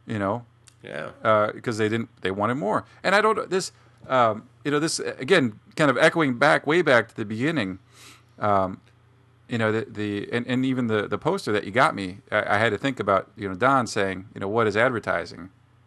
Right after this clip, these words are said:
Speaker 1: Happiness."
Speaker 2: Mm-hmm. Oh,
Speaker 1: And,
Speaker 2: yeah.
Speaker 1: you know, he's kind of going a little bit the other way here. He's like, you know,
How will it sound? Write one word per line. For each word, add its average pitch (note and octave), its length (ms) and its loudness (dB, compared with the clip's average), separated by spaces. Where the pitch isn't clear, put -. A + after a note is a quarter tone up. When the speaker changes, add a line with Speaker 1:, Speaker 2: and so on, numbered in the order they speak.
Speaker 1:
Happiness." - 640 -6
Speaker 2:
Mm-hmm. A2+ 240 -10
Oh, A#2+ 100 -4
Speaker 1:
And, G#2+ 260 0
Speaker 2:
yeah. - 80 -12
Speaker 1:
you B2 60 -2
know, A2+ 100 2
he's G#2+ 140 2
kind B2 160 2
of G#2+ 80 0
going G#2+ 240 2
a G2+ 60 0
little A2 220 2
bit G2+ 200 -2
the G#2 140 -4
other F#2 120 0
way A#2+ 220 0
here. F#2 160 -8
He's F#2 160 -12
like, - 160 -12
you G2+ 80 -14
know, - 160 -16